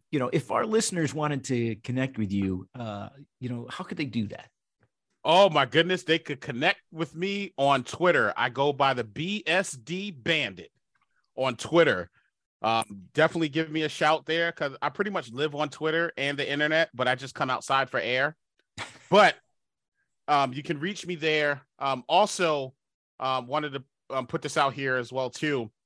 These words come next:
Speaker 2: and you're hearing it first. I am putting together a podcast. Well, I'm just gonna call it a show.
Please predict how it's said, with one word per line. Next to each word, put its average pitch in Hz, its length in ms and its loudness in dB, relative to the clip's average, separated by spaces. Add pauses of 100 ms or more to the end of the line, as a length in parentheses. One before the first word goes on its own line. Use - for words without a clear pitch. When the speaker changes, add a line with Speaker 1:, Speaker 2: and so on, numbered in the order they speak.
(180)
Speaker 2:
and 131 100 -8
you're 131 120 0
hearing 143 260 4
it 180 160 2
first. - 480 -10 (720)
I 131 220 6
am 120 420 0 (520)
putting 180 220 0
together 123 640 -2 (440)
a 101 440 -2 (720)
podcast. 104 720 -2 (840)
Well, 151 140 6
I'm 202 160 6
just 170 100 -6
gonna 131 140 -4
call 117 180 0
it 87 80 -4
a 80 60 -10
show. 98 440 -6